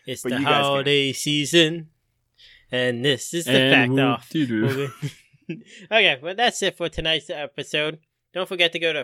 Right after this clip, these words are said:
Speaker 1: fact off podcast dot com to vote for your favorite. You can vote for Big Buck Lincoln,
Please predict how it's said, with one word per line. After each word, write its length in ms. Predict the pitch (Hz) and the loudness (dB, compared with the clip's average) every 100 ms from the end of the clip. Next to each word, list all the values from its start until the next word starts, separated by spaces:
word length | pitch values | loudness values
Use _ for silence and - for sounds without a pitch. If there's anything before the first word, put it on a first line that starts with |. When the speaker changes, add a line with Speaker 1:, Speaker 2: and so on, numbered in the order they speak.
| - | -4
Speaker 1:
fact 260 | 156 160 - | -2 -2 -2
off 240 | 160 - | -6 -6
podcast 600 | - 160 156 160 156 - | -2 0 0 0 0 0
dot 180 | 147 - | -6 -6
com 320 | 160 165 156 | -4 -2 -2
to 80 | 135 | -4
vote 200 | 135 131 | -4 -6
for 120 | 143 | -4
your 120 | 139 | -6
favorite. 380 | 120 135 143 160 | -2 -2 0 -2
You 60 | 131 | -4
can 140 | 135 | -4
vote 200 | 131 127 | -2 -2
for 320 | 135 127 117 - _ - - _ _ - | -2 -4 -4 -12 _ -20 -20 _ _ 2
Big 240 | 165 160 | 4 4
Buck 260 | 180 170 - | 2 2 0
Lincoln, 520 | 160 156 156 175 | 0 2 2 2